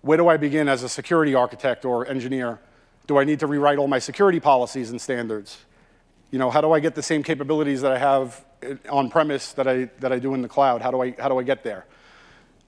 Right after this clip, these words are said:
So the Cloud Adoption Framework actually will not only help you answer all those questions, but it'll help you define an organized, cohesive security strategy, and then help you implement that in, in, in your cloud environment.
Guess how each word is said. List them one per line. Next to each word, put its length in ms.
So 220
the 60
Cloud 220
Adoption 600
Framework 600
actually 480
will 280
not 140
only 220
help 160
you 120
answer 300
all 100
those 160
questions, 680
but 140
it'll 140
help 160
you 80
define 380
an 60
organized, 800
cohesive 560
security 400
strategy, 600
and 140
then 80
help 180
you 140
implement 320
that 260
in, 240
in, 300
in 100
your 100
cloud 280
environment. 420